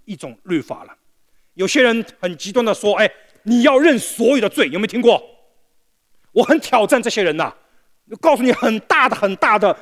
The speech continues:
某些大的 leader 都这么讲，你要把你一生所犯的每一个罪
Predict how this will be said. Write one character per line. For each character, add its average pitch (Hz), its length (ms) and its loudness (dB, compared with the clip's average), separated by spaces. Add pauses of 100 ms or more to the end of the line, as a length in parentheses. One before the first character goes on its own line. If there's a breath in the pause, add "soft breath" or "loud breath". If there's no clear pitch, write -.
某 202 220 2
些 254 180 2
大 202 400 -4
的 214 120 0
leader 214 380 0 (220)
都 254 140 -2
这 339 120 0
么 233 100 2
讲， 139 220 -6 (200 soft breath)
你 240 180 0
要 311 140 6
把 302 260 2
你 269 100 0
一 254 160 -4
生 320 280 0
所 226 180 0
犯 285 240 0
的 254 60 2
每 214 220 0
一 247 100 -6
个 285 120 0
罪 - 260 0